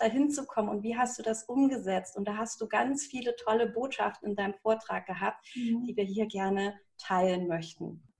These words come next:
Speaker 1: Wir stellen uns mal vor, vor uns steht ein wunderschöner Fesselballon. Der leuchtet in Regenbogenfarben und in den steigen wir jetzt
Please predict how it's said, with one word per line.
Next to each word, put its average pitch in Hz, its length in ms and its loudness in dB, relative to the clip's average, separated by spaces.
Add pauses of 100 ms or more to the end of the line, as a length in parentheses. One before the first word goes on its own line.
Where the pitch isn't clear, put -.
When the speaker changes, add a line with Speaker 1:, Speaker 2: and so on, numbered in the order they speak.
(480)
Speaker 1:
Wir 277 240 0
stellen 285 340 6
uns - 200 6
mal 233 240 -4
vor, 294 540 2
vor 247 340 6
uns 233 500 2 (320)
steht 214 540 0
ein 196 480 -2
wunderschöner 233 1200 4 (160)
Fesselballon. 170 880 0 (380)
Der 226 140 12 (100)
leuchtet 277 480 10
in 220 180 8
Regenbogenfarben 240 1200 10
und 196 160 2
in 196 140 2
den 190 220 4
steigen 190 420 4
wir 196 80 6
jetzt 185 280 0